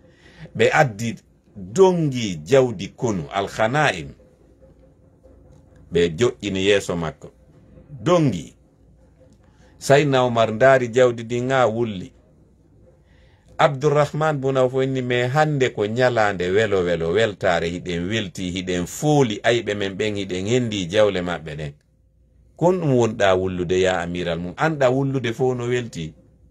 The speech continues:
Sayyidina Umar inni, "Miɗo wullude."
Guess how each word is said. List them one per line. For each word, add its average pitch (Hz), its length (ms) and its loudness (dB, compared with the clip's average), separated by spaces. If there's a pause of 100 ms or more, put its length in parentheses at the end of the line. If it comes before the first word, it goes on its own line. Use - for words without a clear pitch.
(1300)
Sayyidina 120 520 -2
Umar 98 240 -2
inni, 101 480 -2
"Miɗo 98 220 -4
wullude." 101 480 -6